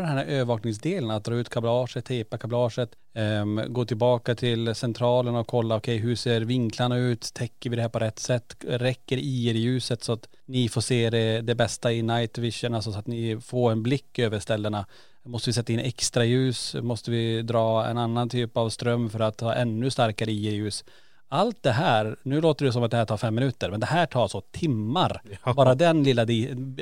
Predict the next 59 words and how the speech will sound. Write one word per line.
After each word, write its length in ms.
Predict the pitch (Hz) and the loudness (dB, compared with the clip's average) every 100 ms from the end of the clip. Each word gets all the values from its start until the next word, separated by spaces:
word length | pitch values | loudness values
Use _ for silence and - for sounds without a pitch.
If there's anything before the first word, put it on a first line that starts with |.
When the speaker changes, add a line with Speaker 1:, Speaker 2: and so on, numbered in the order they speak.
| - | -6
Speaker 1:
delen 400 | 127 123 110 101 | 0 0 0 -2
som 80 | 107 | -4
jag 60 | |
pratar 220 | 107 101 | -4 -2
om 60 | 101 | -4
nu. 120 | 98 - 104 | -6 -10 -12
Speaker 2:
Ja. 200 | 98 104 - - | -12 -14 -20 -6
Speaker 1:
För 80 | 127 | 2
vi 100 | 131 | 4
har 200 | 120 160 | 6 6
ju 60 | |
ingen 200 | 175 139 | 4 2
som 300 | 127 117 113 | 2 2 2
rådar, 400 | 117 117 117 120 | 4 4 4 2
rådar 240 | 123 120 117 | 2 2 4
runt 440 | 143 113 104 - | 2 0 -4 -4
och 80 | 117 | 0
håller 580 | 110 107 101 104 110 104 | 0 0 -2 -2 -4 -4
på 100 | 107 | -6
och 80 | 110 | -8
fixar 320 | 107 - 107 | -6 -4 -4
med 220 | 107 107 | -4 -4
och 120 | 113 | -2
gör 180 | 143 143 | 2 2
det 60 | 101 | 2
här 100 | 120 | 0
åt 200 | 120 - | -2 -4
oss. 200 | - - - | -12 -14 -4
Speaker 2:
Nej, 300 | 113 110 110 - 139 | 0 0 0 -8 -2
eh, 120 | 120 | 0
det 240 | 120 120 | 0 -2
är 180 | 123 127 | 0 2
det 60 | 127 | 0
som 180 | 117 110 | 0 2
har 100 | 104 | 4
varit 200 | 104 101 | 4 2
skönt 220 | 107 104 | 0 0
när 100 | 104 | 0
Johan 280 | 110 104 101 | 0 0 -2
också 180 | - | -6
varit 180 | 98 98 | -8 -6
hjälpt 200 | 98 98 | -8 -4
till. 300 | - 104 95 - | 0 0 0 -10
Då 180 | 123 104 | -6 -4
är 120 | 104 | -2
man 180 | 98 95 | -4 -4
flera 180 | 101 | -4
stycken, 560 | 98 - - - 104 107 | -2 -4 -6 -6 -8 -4
men 240 | 104 104 | -4 -2
vi 100 | 107 | 0
har 100 | 139 | 2
ju 80 | 123 | 0
gjort 120 | 113 | 0
det 80 | 113 | -4
på 100 | 107 | -6
två 200 | - 110 | -2 -2
man 180 | 104 104 | 0 -4
ganska 200 | 104 117 | -6 -6
länge. 260 | 107 107 | -6 -6